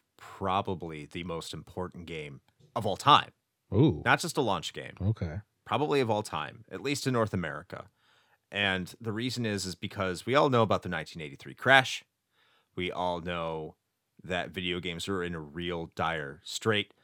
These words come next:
Speaker 1: So there was only one game that could resurrect the entirety of gamedom and just bring it up from the grave in North America,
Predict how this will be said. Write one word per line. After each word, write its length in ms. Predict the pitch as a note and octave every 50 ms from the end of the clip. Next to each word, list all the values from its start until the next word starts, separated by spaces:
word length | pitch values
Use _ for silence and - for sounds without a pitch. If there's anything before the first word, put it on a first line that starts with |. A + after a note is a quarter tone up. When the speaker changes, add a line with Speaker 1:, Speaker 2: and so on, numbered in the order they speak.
| _ _ _ _ _ _ -
Speaker 1:
So 360 | - - G#2 F#2 F2 E2+ E2 -
there 80 | G2+
was 140 | G#2 A2 G#2
only 180 | B2+ B2 B2+ B2
one 300 | G#2 F#2 A2+ A#2 A#2+ A2
game 520 | F#2+ G#2+ G#2+ G2+ F#2 F2 E2+ F2 F#2 G2 - _ _ _
that 340 | - - G2 F2+ F2 - -
could 420 | - G#2 F#2+ F2+ F2 E2 E2+ F#2 - _ _ _ _ _ _ -
resurrect 800 | E2+ F#2+ G#2 G#2+ - A2 F#2+ F2 F#2 F2 E2 - - - - _ _ _ _ _ _ _ _ _ _ _ _ _ _ -
the 280 | F#2+ F#2+ G#2 F#2+ F#2+ F2
entirety 680 | F2+ G2+ F#2+ - - - A2+ A2 G#2+ G#2+ G#2 G#2 G2+ F#2+
of 140 | F2+ E2+ -
gamedom 500 | G2+ F2+ F#2 F#2 F#2 F2 D#2+ D#2 D#2 - -
and 180 | - F2 E2+ F2
just 300 | D#2+ F2 E2 - - - _ _ - F#2+ C3 - _ - D3 G3 - _ _ - B2+ _
bring 200 | - A#2+ A#2+ C3
it 100 | - A#2 - -
up 300 | - A2 G2+ E2 - _ - _ _ _ _ _ _ _ _ _ _ _
from 300 | - - A#2 A2 G#2+ G#2
the 80 | G2+
grave 320 | F2 G2 G2 G2 F#2 E2+ E2+
in 60 | F2
North 200 | F2 E2 D#2 -
America, 480 | F2 E2+ E2 D#2+ D#2 - - C#2+ C#2